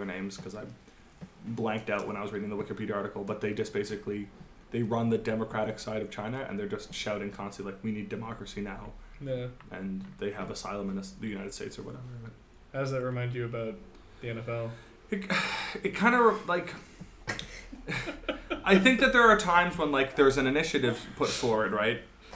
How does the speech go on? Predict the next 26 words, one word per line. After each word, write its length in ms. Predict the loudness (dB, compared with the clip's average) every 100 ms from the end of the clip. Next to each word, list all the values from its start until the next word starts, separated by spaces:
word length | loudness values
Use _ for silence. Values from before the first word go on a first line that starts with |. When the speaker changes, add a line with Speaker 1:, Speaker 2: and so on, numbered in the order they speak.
| -16 -16 -6
Speaker 2:
Yeah. 280 | 0 0 0 4
Speaker 1:
Or, 200 | 8 10
like, 160 | 8
a 100 | 6
decision 480 | 6 4 4 2 2
made 140 | 4 4
by 120 | 2
somebody. 480 | 0 -4 -2 -4 -6 -12 -20 -6
Let's 180 | -4 -2
say, 300 | 2 2 2
um, 340 | -2 -6 -8 -10 -18 -20 -20 -20 -18 -20 -20 -20 -20 -20 -20 -18 -18 -18 -18 -14 -12 -12 -12 -10 -8
the 60 | -2
Kaepernick 520 | 2 4 2 -4 -6
or 60 | -6
whatever, 260 | -6 -6
right? 120 | -6 -8 -12 -20 -20 -10
Speaker 2:
Uh-huh. 200 | -6 -6 0
Speaker 1:
If 140 | 8
it's 180 | 8 8
co-opted 680 | 4 8 8 8 4 2 4
by 120 | 4
something 360 | 4 0 -4 -2
else, 320 | 0 -2 0
or 160 | 2 2
if 120 | 2
the, 180 | -4